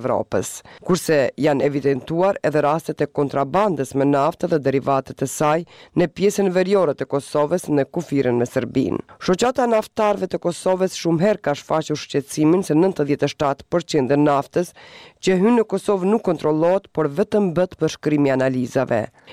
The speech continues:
Fadil Berjani, kryetari i kësaj shoqate, ka thënë për Radion Evropa e Lirë se vazhdimisht është kërkuar që kontrolli i cilësisë së derivateve të naftës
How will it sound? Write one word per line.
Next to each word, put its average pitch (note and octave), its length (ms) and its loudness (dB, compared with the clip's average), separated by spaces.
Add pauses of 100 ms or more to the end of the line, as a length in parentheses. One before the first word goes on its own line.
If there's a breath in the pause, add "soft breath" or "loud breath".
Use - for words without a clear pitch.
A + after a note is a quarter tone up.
(140)
Fadil D#3 340 -4
Berjani, C#3+ 540 0
kryetari C3+ 460 -2
i - 40 -20
kësaj C#3 280 -2 (100)
shoqate, C#3 480 -2
ka G#3 160 -2
thënë C#3+ 240 -2
për C3+ 220 -4
Radion C#3 260 0
Evropa B2+ 480 0
e C3+ 80 0
Lirë E3+ 280 0 (360 loud breath)
se F#3 220 -2
vazhdimisht E3 720 0
është - 180 -6
kërkuar C#3+ 560 0
që E3 80 -2
kontrolli F#3+ 540 0
i - 80 -12
cilësisë F#3 420 -4
së C3+ 80 -2
derivateve D3 600 -2
të C#3+ 100 2
naftës D#3+ 480 0